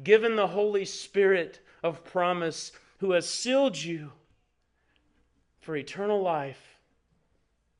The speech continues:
Are you walking in that righteousness? Are you walking in that love? Or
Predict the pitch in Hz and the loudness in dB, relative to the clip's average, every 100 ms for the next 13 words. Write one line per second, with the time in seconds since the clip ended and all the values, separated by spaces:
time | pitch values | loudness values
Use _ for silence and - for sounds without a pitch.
0 | _ _ _ _ - 185 208 196 226 240 | _ _ _ _ -10 -8 -2 2 4 4
1 | 240 214 202 202 185 190 196 196 190 - | 0 -4 -2 -2 0 2 2 2 -6 -8
2 | 175 - - 208 208 196 240 277 277 254 | -10 -10 -4 -2 0 4 6 6 4 -2
3 | 233 220 196 185 220 214 175 214 226 | 0 2 2 6 6 6 4 6 6